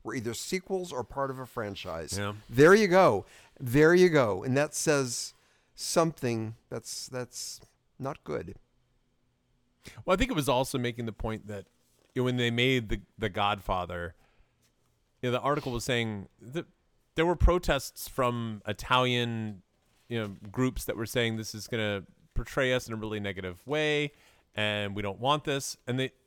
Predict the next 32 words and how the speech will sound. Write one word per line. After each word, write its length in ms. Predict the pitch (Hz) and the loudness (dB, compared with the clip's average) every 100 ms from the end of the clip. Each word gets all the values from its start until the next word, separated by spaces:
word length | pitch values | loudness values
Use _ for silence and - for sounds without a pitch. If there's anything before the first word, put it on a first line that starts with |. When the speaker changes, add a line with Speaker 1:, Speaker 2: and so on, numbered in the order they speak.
| - | -6
Speaker 2:
the 100 | 127 | 0
article 280 | 143 156 135 | 2 2 -2
was 120 | 127 | -2
saying 260 | 123 113 - | -2 -4 0
nowadays 480 | 120 123 123 117 104 | 4 4 6 2 2
that 100 | 117 | 0
would 120 | 104 | 0
just 200 | 101 - | -4 2
put 120 | - 107 | 4 4
a 60 | |
dead 260 | 90 95 87 | 2 -2 -4
stop 300 | - 98 92 | -2 -2 2
to 40 | 165 | 4
the 40 | |
whole 100 | 151 | 4
thing. 80 | 101 | 4
Speaker 1:
Absolutely. 480 | 98 139 143 120 95 | 2 6 4 4 -2
Right, 280 | 117 123 90 - | 2 2 2 -4
right. 240 | 113 101 - - | -2 -2 0 2
Speaker 2:
And 220 | 127 135 | 2 2
instead, 400 | 127 120 180 160 | -2 0 2 2
back 140 | 135 120 | 2 0
Speaker 1:
It 60 | |
Speaker 2:
then, 120 | 151 139 | 0 0
they 60 | |
Speaker 1:
wouldn't 80 | 131 | 0
have 20 | |
Speaker 2:
said, 140 | 139 123 | 0 -2
Speaker 1:
made 60 | |
it. 40 | 120 | 0
Speaker 2:
"All 100 | 160 | 4
right, 220 | 147 | 2